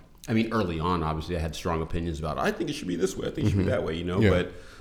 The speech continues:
Speaker 1: it, more and more, as you, as you start to see, there's, there's fifty thousand ways to solve any problem.
Speaker 2: Mm-hmm.
Speaker 1: Um,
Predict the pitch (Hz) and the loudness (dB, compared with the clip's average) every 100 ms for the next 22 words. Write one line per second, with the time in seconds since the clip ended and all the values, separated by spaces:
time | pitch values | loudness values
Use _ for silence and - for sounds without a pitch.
0 | - - - 131 143 131 110 127 135 107 | -12 -10 -4 2 6 8 8 6 8 6
1 | 92 98 95 101 90 92 87 85 110 101 | 4 2 0 0 0 0 -2 -2 2 2
2 | 98 - 139 131 98 95 - 104 92 - | 2 -4 -2 0 2 0 0 -2 -2 -2
3 | 139 90 107 98 82 92 92 76 76 87 | -4 0 2 2 2 2 2 0 0 0
4 | 87 78 - 107 95 78 69 107 92 85 | 2 0 0 0 0 -2 0 0 2 0
5 | 87 - 95 90 85 80 76 78 - - | -2 -4 -2 0 0 0 0 -2 -4 -12